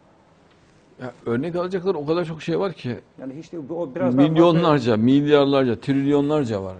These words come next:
Speaker 2: O biraz daha farklı hocam. E,
Speaker 1: Evet.
Speaker 2: e, Firavun'un cesedi hani en azından et kemikten ayrılmamış.
Speaker 1: O tabii, e, Kur'an'ın da bir vaadidir. Cenab-ı Allah'ın vaadi. E, zaten onların hepsini Allah muhafaza etmiş. Bir tek onu değil.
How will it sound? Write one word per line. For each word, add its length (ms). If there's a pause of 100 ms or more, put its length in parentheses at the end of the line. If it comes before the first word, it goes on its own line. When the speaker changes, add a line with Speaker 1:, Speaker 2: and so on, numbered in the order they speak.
(180)
Speaker 2:
O 160
biraz 240
daha 120
farklı 320
hocam. 300
E, 20
Speaker 1:
Evet. 260 (200)
Speaker 2:
e, 100
Firavun'un 380
cesedi 280
hani 180
en 180
azından 280
et 200
kemikten 360
ayrılmamış. 640 (2250)
Speaker 1:
O 160
tabii, 400 (100)
e, 260 (200)
Kur'an'ın 520
da 160
bir 60 (100)
vaadidir. 560 (320)
Cenab-ı 340
Allah'ın 240
vaadi. 260
E, 240 (1120)
zaten 260
onların 340
hepsini 380
Allah 300
muhafaza 480
etmiş. 300
Bir 60
tek 220
onu 200
değil. 180